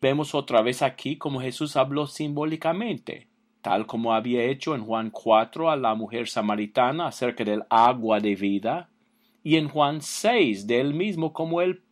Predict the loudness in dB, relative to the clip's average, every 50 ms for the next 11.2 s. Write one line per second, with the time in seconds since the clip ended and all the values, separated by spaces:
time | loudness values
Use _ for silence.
0 | _ 0 0 2 2 0 -2 -2 -2 -2 -2 -2 -2 -2 0 0 -2 -2 -2 -6
1 | -6 -6 -8 -10 -12 -12 _ _ _ _ _ _ _ _ _ _ _ _ _ _
2 | -20 -10 -2 0 0 0 0 -2 2 4 6 6 6 6 4 2 0 2 4 2
3 | 2 2 0 -2 -2 0 0 0 0 -2 0 0 2 4 4 2 4 4 4 4
4 | 4 2 -2 -4 -2 -2 -2 -4 -4 -6 _ _ _ _ _ _ _ _ _ _
5 | _ -6 -6 -6 -4 -4 -4 -4 -4 -2 -4 -4 -4 -4 -6 -4 -6 -4 -2 -2
6 | -4 -2 0 0 0 0 -2 -6 -2 0 0 0 0 -2 -6 -4 2 4 4 4
7 | 4 0 -6 -12 -16 -16 -16 _ _ _ _ _ _ _ _ _ _ _ _ _
8 | _ _ _ _ _ _ _ _ _ -8 -2 4 6 8 8 8 6 4 0 -2
9 | 0 -2 -2 2 2 4 6 6 6 4 4 -4 -4 -2 -4 -4 0 2 2 2
10 | 2 0 0 0 0 0 0 -6 -4 -2 0 0 0 0 2 2 2 2 2 -2
11 | -8 -16 -18 _